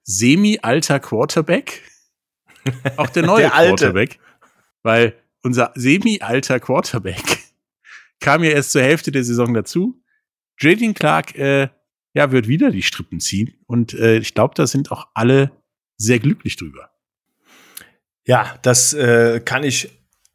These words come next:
Speaker 2: nur so bestätigen, lieber Patrick. Äh, mit Jadrian haben wir unseren, äh, absoluten Wunschkandidaten wieder re-signed. Ähm, wie die European League of Football, äh, auch selber geschrieben hat,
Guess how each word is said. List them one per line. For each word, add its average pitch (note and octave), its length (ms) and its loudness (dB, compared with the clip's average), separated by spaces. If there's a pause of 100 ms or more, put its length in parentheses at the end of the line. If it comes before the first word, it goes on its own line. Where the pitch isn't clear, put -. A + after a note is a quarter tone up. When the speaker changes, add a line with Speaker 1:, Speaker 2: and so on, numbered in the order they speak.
(120)
Speaker 2:
nur F3+ 400 2
so E3 240 2
bestätigen, C3 640 -6
lieber G#2 280 -10
Patrick. A#2 640 -10
Äh, G2+ 360 -4
mit G#2 260 -4
Jadrian C3 520 2
haben B2+ 400 -6
wir A#2+ 320 2
unseren, G#2+ 640 -2
äh, G#2+ 160 -8
absoluten A#2+ 540 -4
Wunschkandidaten A#2 880 0
wieder G#2 180 -2
re-signed. B2 680 -2 (600)
Ähm, G#2 320 2
wie A2+ 240 2
die C#3 180 4
European C3 380 2
League C3+ 200 2
of C3+ 140 0
Football, B2+ 720 0 (120)
äh, A2 640 -6
auch C3 200 -2
selber D3 380 2
geschrieben C3 560 -4
hat, A2+ 280 -4